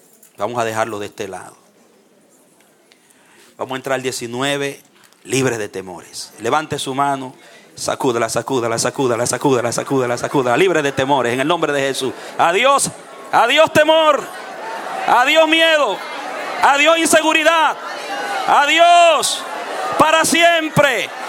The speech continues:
Me divorcio de ti, te dejo en el dieciocho y no me busques más, porque no quiero nada más contigo. Aleluya, en el nombre de Jesús. Aleluya. Amén.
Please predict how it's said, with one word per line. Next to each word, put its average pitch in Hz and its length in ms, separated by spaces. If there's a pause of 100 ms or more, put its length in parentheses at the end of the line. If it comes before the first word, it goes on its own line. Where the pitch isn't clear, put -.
(140)
Me 320 160
divorcio 330 500
de 320 140
ti, 311 400 (540)
te 320 160
dejo 349 220
en 349 100
el 339 100
dieciocho 320 800 (360)
y 320 180
no 339 160
me 359 100
busques 349 360
más, 330 240 (580)
porque 311 260
no 349 100
quiero 370 240
nada 370 220
más 370 160
contigo. 311 720 (500)
Aleluya, 262 760
en 247 60
el 254 140
nombre 285 320
de 262 60
Jesús. 247 480 (600)
Aleluya. 226 800 (1800)
Amén. 190 680